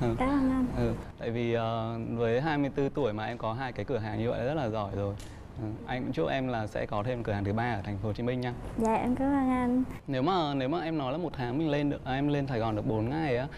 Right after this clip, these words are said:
Speaker 1: thì, ờ, ờ, ờ, không biết là những cái ngày đấy thì, ờ, mình gặp nhau thì vào buổi tối được không? Tại vì anh ban ngày anh đi làm á, còn nếu mà em vào được những cái ngày mà anh nghỉ được thì anh mới có thể gặp em được vào ban ngày á. Thì không biết cái đấy thì mình có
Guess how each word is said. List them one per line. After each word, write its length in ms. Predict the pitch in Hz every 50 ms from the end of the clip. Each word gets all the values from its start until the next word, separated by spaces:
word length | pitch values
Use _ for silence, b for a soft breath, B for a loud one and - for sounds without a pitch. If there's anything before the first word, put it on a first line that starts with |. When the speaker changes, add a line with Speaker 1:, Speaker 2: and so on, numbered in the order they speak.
| B B B B - -
Speaker 1:
thì, 220 | 123 113 110 110
ờ, 280 | 107 107 107 107 107 107 B B B B B - -
ờ, 280 | 135 127 123 123 123 - - - - - -
ờ, 300 | 143 131 127 131 131 131 131
không 120 | 180 185
biết 120 | 185 202 220
là 120 | 208 160 139
những 140 | 139 139
cái 100 | - 139
ngày 240 | 139 165 175 165 139
đấy 160 | 127 120 120
thì, 260 | 123 156 165 147 131 123
ờ, 260 | 120 117 117 117 120 120 123 120 127
mình 140 | 127 123 123
gặp 140 | 123 123
nhau 220 | 131 135 147 147 143
thì 100 | 143 123
vào 120 | 117 117 113
buổi 140 | 113 104
tối 180 | 101 113 110 113
được 120 | 139 156
không? 260 | - - 147 143 143 135
Tại 100 | - 117
vì 280 | 113 117 117 113 110 B B B B B B
anh 140 | 143 143 143
ban 140 | 147 147
ngày 140 | 147 139 131
anh 140 | 120 123 135
đi 80 | 139 143
làm 280 | 143 139 131 120 110
á, 80 | 131 147 143
còn 140 | 139 123 117
nếu 100 | 113 117
mà 100 | 143 160
em 180 | 165 147 143
vào 220 | 131 139 123 117 113
được 100 | 110 107
những 160 | 117 120 -
cái 100 | 131 117
ngày 180 | 127 151 156 127
mà 100 | 110 131
anh 180 | 131 135 135
nghỉ 180 | 143 139 107 95
được 220 | 104 107 107 101 -
thì 80 | - 110
anh 340 | 117 123 131 127 123 123
mới 80 | 113 104
có 60 | 120
thể 120 | 143 139 107
gặp 120 | 110 -
em 160 | 117 123 127
được 60 | 120
vào 120 | 107 107 110
ban 160 | 117 123 131
ngày 220 | 127 123 117 107
á. 60 | 117 147 B B B B B B B B B - -
Thì 100 | 117 117
không 120 | 120 135
biết 120 | 151 165 160
cái 80 | -
đấy 140 | 110 104 107
thì 120 | 123 143
mình 180 | 131 117 107 107
có 480 | 104 - 101 104 104 104 110 117 127